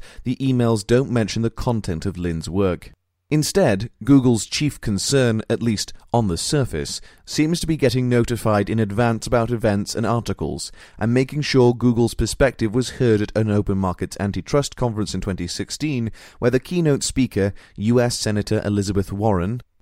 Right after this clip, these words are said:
Democrat, Massachusetts, planned to give a talk about monopoly power. In an email from Slaughter dated June twenty-second, which was not among the ones published by New America, Slaughter appeared distressed about an upcoming meeting with Susan Molinari,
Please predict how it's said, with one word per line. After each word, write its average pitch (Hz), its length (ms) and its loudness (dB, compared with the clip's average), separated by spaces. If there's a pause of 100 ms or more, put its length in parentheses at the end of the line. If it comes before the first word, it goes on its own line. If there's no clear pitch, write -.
Democrat, 92 600 -2
Massachusetts, 98 840 -4 (460)
planned 185 300 4
to 185 40 -2
give 160 140 0
a 143 60 2
talk 127 340 4
about 113 260 2
monopoly 110 440 0
power. 82 500 -4 (460)
In 156 80 4
an 165 160 4
email 165 300 2
from 131 160 -6
Slaughter 135 460 2
dated 117 360 0
June 120 300 2
twenty-second, 113 640 -2 (220)
which 127 180 -2
was 131 160 0
not 139 220 2
among 147 240 2
the 135 80 4
ones 120 260 2
published - 440 -2
by 104 100 0
New 104 220 0
America, 110 520 0 (300)
Slaughter 170 380 2
appeared 135 440 0
distressed 131 640 0
about 107 200 -2
an 117 160 -6
upcoming 135 440 -2
meeting 110 300 -2
with 113 140 -4
Susan 107 420 -2
Molinari, 92 720 -2